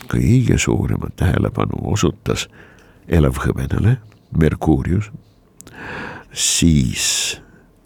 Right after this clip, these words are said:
sooladele, sal, jah, ja väävlile, sulfur. Äh, ta tegi väga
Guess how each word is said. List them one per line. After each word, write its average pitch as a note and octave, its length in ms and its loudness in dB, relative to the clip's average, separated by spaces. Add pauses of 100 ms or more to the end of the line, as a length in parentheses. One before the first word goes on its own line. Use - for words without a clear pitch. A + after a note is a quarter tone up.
(180)
sooladele, D#2+ 880 2 (840)
sal, - 400 -4 (1080)
jah, C3+ 380 0 (560)
ja E2 340 4
väävlile, C#2+ 840 -2 (540)
sulfur. - 680 -8 (1400)
Äh, A1 460 -2 (640)
ta D2+ 180 2 (140)
tegi E2+ 500 2 (1500)
väga - 340 -2